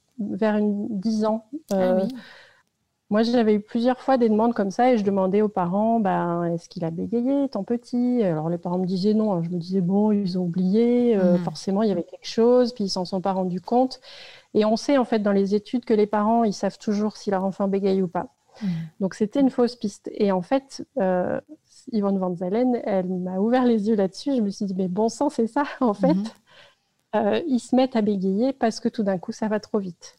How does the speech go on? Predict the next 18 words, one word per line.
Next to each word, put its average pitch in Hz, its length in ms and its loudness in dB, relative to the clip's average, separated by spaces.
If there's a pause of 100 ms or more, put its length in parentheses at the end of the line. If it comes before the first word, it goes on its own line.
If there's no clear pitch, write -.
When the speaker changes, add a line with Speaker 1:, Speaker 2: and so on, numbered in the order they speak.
Speaker 2:
Ah 220 60 -8
oui. 208 240 -8 (240)
Speaker 1:
Et 226 420 2
le, 190 340 0
leur 196 180 -2
système 214 480 -4
de 196 100 0
parole 190 420 -2
qui - 160 -10
est 170 40 -4
peut-être 185 460 -8
un 185 60 -8
peu 196 140 -8
sensible, 220 580 -8
euh, 175 320 -2
bah, 165 200 -4
il 175 100 -4
bug, 190 360 -4